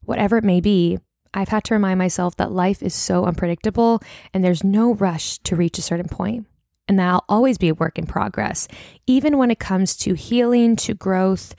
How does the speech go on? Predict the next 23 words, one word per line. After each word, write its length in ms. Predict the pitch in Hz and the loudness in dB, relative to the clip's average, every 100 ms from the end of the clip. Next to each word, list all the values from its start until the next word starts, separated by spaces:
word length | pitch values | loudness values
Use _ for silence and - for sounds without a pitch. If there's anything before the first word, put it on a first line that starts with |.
| - - - | -20 -20 -16
you 60 | - | -2
know, 100 | 190 | 0
even 180 | 202 208 | 2 2
on 60 | |
my 120 | 202 180 | 2 0
therapy 420 | - 190 - 190 | 2 0 2 0
journey, 340 | 196 190 185 | 2 2 2
for 160 | 185 190 | 0 -4
example, 560 | 165 185 180 185 185 | -2 0 0 2 0
and 140 | 175 165 | 0 0
just 320 | 170 - - - _ _ _ _ 196 170 | -2 -4 -10 -18 _ _ _ _ -8 -2
working 460 | 190 - 190 180 - | -2 0 0 0 0
on 440 | 175 170 165 170 - - | 0 0 0 -2 -6 -4
unlearning 640 | 175 196 254 277 277 262 | 0 2 4 4 4 2
and 140 | - 190 | 2 2
reframing 800 | 180 - - 202 202 202 202 196 | 2 0 0 2 4 4 2 0
certain 380 | - 180 175 | 0 2 2
beliefs, 600 | 165 175 185 233 247 190 | -2 -4 0 2 2 -2
childhood 640 | - - 202 196 190 - 190 | -6 -8 -2 0 0 -2 -2
beliefs, 560 | 196 196 196 196 - - | 0 4 4 2 -2 0
or 320 | 185 180 180 | 2 4 2
anxious 480 | 180 175 - 185 170 | 0 -2 0 -2 0
thoughts. 560 | - 175 175 - - | -2 0 -2 -4 -8